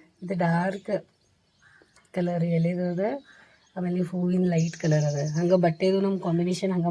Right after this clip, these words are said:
ಮಾಡಿರ್ತಾರ ನೋಡಿ, ಒಂದು ಲೈಟ್, ಒಂದು ಡಾರ್ಕ್. ಮತ್ತ್ ಇದು ಹೆಂಗೈತ್ ನೋಡಿ ಬಟ್ಟೆ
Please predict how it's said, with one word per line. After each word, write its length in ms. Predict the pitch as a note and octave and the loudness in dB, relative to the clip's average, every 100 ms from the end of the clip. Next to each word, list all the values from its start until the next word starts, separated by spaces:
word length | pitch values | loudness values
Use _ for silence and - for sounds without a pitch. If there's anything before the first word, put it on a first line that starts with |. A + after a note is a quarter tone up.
| E3+ | 0
ಮಾಡಿರ್ತಾರ 400 | D#3 D#3+ D#3+ D3+ | 0 -2 -4 -4
ನೋಡಿ, 140 | D3 D3+ - _ _ _ F3 | -4 -6 -10 _ _ _ -4
ಒಂದು 140 | D3+ D#3+ | 0 0
ಲೈಟ್, 300 | D#3+ F3+ E3+ A3+ B3+ | 0 -2 -4 -6 -4
ಒಂದು 160 | F3 E3+ | -6 -4
ಡಾರ್ಕ್. 340 | D#3 C#3+ D3+ C#3+ - _ _ _ _ _ _ _ _ _ _ _ - | -4 -4 -8 -14 -14 _ _ _ _ _ _ _ _ _ _ _ -10
ಮತ್ತ್ 260 | F3+ D#3+ F3 | -10 -6 -4
ಇದು 160 | E3 F3+ F3 F#3 | -2 0 0 2
ಹೆಂಗೈತ್ 340 | E3 E3 D#3 D3+ | 2 0 0 -2
ನೋಡಿ 140 | D3+ D3+ | -4 -6
ಬಟ್ಟೆ 200 | - | -4